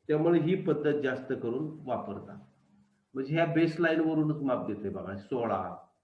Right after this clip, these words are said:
किंवा हे तीस किंवा हे पन्नास किंवा हे साठ, म्हणजे एकाच बेस लाईन वरून ही सगळी माप देण्याची जी पद्धत आहे,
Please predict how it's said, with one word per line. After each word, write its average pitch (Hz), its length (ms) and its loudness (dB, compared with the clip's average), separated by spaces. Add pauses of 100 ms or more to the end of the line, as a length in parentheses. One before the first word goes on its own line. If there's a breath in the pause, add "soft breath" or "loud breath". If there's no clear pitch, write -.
(560)
किंवा 123 180 -4
हे 127 140 2 (360)
तीस 120 380 0 (960)
किंवा 123 180 -2
हे 123 240 2 (560)
पन्नास 110 520 0 (640)
किंवा 123 240 -2
हे 120 200 -2
साठ, 120 480 -2 (420 soft breath)
म्हणजे 127 200 -2 (180)
एकाच 175 400 0
बेस 151 280 2
लाईन 127 300 0
वरून 123 360 0 (1400)
ही 127 80 -4
सगळी 135 460 0 (460)
माप 123 320 0
देण्याची 120 500 -2
जी 120 80 -4
पद्धत 120 480 -6
आहे, 98 280 -6